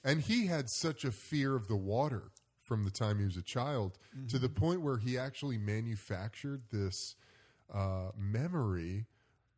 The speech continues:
Speaker 1: of himself as a child drowning and his mother saving him. And years later, he brought it up to his mom, and she was like, "That never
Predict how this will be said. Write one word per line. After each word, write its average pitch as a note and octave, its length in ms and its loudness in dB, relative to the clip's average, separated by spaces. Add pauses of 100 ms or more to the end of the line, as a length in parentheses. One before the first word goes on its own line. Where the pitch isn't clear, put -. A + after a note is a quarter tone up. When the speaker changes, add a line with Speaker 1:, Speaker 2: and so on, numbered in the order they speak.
Speaker 1:
of A2+ 320 0
himself B2 720 -2
as G#2+ 140 0
a F#2+ 60 0
child B2 640 -4 (320)
drowning G#2 720 -2 (500)
and G#2 180 2
his F#2+ 200 0
mother G2+ 340 0
saving G2+ 500 -4
him. E3 260 -6 (500)
And A2 200 0
years C#3+ 420 0
later, B2+ 460 0
he G2+ 140 -2
brought A2 300 0
it G2+ 140 -2
up A2 180 -4
to A#2 140 -2
his F2+ 180 -2
mom, F#2 400 -4
and F#2 160 -6
she A#2 140 -6
was G2 180 -4
like, F#2 200 -10
"That D3+ 180 -12
never B2 240 -10